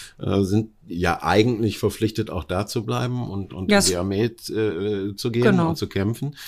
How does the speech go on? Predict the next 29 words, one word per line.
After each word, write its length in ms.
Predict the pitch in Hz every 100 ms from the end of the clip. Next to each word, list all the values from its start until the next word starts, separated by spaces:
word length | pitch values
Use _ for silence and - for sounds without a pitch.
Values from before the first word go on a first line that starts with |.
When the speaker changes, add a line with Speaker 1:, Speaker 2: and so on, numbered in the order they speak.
| - - -
Speaker 1:
Äh, 400 | 90 95 98 92
das 200 | 101 95
ist 200 | 98 -
wahrscheinlich 440 | 101 - 110 110
schon 180 | - 110
so 80 | 110
das 180 | 107 101
Dramatischste, 760 | 110 110 110 - 87 - 87
dass 200 | 80 82
man 160 | 92 85
nicht 180 | 90 -
weiß, 240 | 92 85
wie 40 | 90
es 100 | -
den 120 | 90
Männern 280 | 95 98 98
geht, 300 | 98 107 62
oder 400 | 87 98 90 71
ist 180 | - 87
das 260 | 85 -
Speaker 2:
Ja, 360 | 190 180 175 175 - _ - - -
absolut. 760 | 196 - - 202 196 196 196
Und 220 | 196 196
halt 240 | 190 202 -
auch, 420 | 190 208 - -
ähm, 300 | 196 196 190
ich 160 | 202 -
find 280 | - 220 214
immer, 380 | 220 220 214